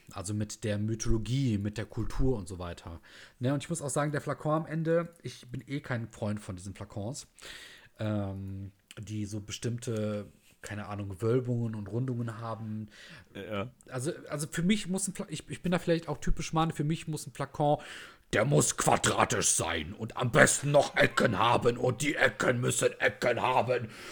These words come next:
Speaker 1: und der, der, der Deckel muss schwer sein und das Ding, das darf nicht umfallen, wenn du's hinstellst. Und halt dieser Flakon von Olympia, ich hab Angst, wenn ich den hinstelle, dass das Bein durchbricht und der dann umkippt. <laughs>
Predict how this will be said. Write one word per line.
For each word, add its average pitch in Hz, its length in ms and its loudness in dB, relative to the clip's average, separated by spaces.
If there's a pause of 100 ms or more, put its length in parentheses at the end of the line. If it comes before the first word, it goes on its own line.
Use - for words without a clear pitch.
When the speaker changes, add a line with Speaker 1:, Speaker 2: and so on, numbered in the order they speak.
(120)
Speaker 1:
und 139 240 4
der, 156 180 12 (220)
der, 139 260 12
der 127 200 6
Deckel - 380 2
muss 139 220 4
schwer 110 400 6
sein 120 320 4
und 117 180 -4
das 117 200 2
Ding, 135 180 0
das 131 200 2
darf 127 200 0
nicht - 220 -2
umfallen, 127 420 6
wenn 113 100 2
du's 110 140 -4
hinstellst. 95 600 -6 (420)
Und 127 160 -2
halt 135 340 0
dieser 123 300 2
Flakon 156 320 -4
von 156 220 -4
Olympia, 143 640 4 (280)
ich - 140 -4
hab - 260 -2
Angst, 175 300 -2
wenn 165 100 0
ich 160 100 -6
den 143 120 -2
hinstelle, 156 500 0
dass 151 220 -4
das 135 160 -6
Bein 151 340 0
durchbricht 131 540 2
und 104 100 -6
der 120 100 0
dann 120 100 -4
umkippt. - 640 0
<laughs> - 40 -20